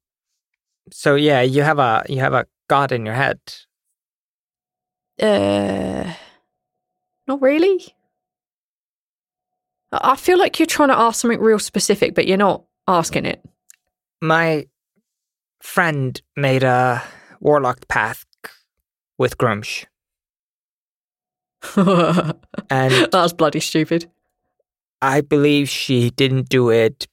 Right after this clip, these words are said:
Speaker 1: because she wanted to. I believe she did it because it was the right thing at the time to do. I believe that she thinks that was the only way forward.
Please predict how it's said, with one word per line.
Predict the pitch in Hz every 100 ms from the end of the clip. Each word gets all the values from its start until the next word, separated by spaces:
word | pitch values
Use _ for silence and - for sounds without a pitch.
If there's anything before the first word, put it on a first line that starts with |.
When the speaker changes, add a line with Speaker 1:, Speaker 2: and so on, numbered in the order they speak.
| -
Speaker 1:
because | - - 113
she | - 127
wanted | 117 131 170 190
to. | - 220 240 214
I | - 143
believe | 139 120 127
she | - 127
did | 127 131
it | 127 -
because | 127 - 117
it | 117
was | 113
the | - 113
right | 117 127
thing | - 143 139 127 -
at | 120 -
the |
time | - 120 117
to | - -
do. | 101 - - _ _ _ _ _ _ _ _ _ _ _ _ _ _ _ -
I |
believe | 117 117 117
that | 117
she | - 135
thinks | 127 131 131 -
that | 117 113
was | 110 -
the | 113
only | 110
way | 101 110
forward. | - - -